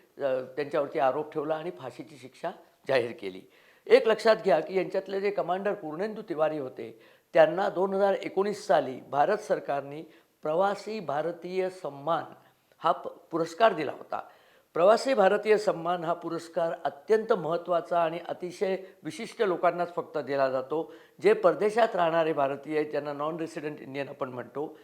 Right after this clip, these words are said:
म्हणजे भारतीय नागरिक आहेत पण कामानिमित्त परदेशात असतात, त्यांनी जर भारताच्या, अ, अ, <clears throat> करता भारत देशाचं मान उंच क-, करणारी काही चांगली कामगिरी केलेली असली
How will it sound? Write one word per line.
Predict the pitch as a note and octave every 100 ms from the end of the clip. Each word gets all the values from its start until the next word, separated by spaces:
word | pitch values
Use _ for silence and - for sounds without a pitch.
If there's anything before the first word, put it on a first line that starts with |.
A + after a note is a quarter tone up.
| _
म्हणजे | C#3+ D3
भारतीय | A#2+ D3 D#3+ F#3
नागरिक | D#3+ C#3 D#3 D#3+
आहेत | D#3
पण | D3+ C#3
कामानिमित्त | C#3 C#3 D#3+ E3 D#3 E3
परदेशात | D3 A#2 C3 C#3 -
असतात, | B2+ - C3+ - - _ _ -
त्यांनी | F3 G3 B3+
जर | A#3+
भारताच्या, | A#3+ D3 D#3 A#3 B3+ A#3+ B3 B3+ B3+ - - -
अ, | F3 F3 E3 D#3+ - _ -
अ, | B2 - -
<clears throat> | - - C#2+ - - - _ _ _ _ - -
करता | F3+ F#3+ E3+
भारत | C#3+ D#3+ G#3+
देशाचं | G#3 G3 G#3 - G#3
मान | F3+ E3+ F#3 F3+
उंच | F3+ D#3+
क-, | G3 - -
करणारी | F3+ E3 E3 E3+
काही | E3+ D#3+
चांगली | D#3+ D3 E3
कामगिरी | E3 C#3+ D3 G#3
केलेली | D#3+ C#3+ C#3 C#3
असली | C3+ D3+ B2+